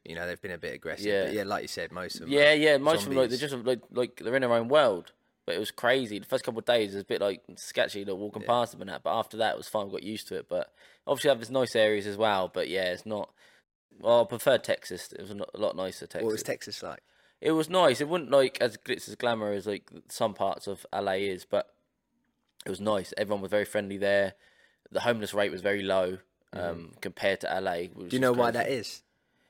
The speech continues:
Speaker 2: Um, the thing is with L A, obviously, a lot of people go and chase their dreams in L A,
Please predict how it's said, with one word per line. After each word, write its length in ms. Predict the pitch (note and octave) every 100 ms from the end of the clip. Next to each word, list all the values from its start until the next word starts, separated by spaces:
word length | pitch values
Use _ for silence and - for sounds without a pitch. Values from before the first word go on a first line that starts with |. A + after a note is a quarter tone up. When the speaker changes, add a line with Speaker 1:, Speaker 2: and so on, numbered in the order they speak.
| _ _ _ -
Speaker 2:
Um, 680 | D3 F3 F3+ F#3 F#3+ F3 - _ _ _ _ _ _ _ _ _ _ _ _ _ _ - _ _ _ _ _ _
the 60 | -
thing 260 | - G#3 F3+
is 200 | C#3 B2
with 100 | B2
L 200 | B2+ A#2
A, 180 | G#2 G2+
obviously, 720 | G#2 G#2 - G#2+ G#2+ G#2 - _ _ -
a 60 | A2
lot 120 | A#2+
of 60 |
people 440 | - A2+ - G#2 G2
go 140 | - G#2+
and 80 |
chase 220 | G2 G#2+ -
their 120 | G#2+
dreams 320 | A2+ A#2+ A2+
in 80 | B2
L 180 | A#2+ B2+
A, 220 | C3+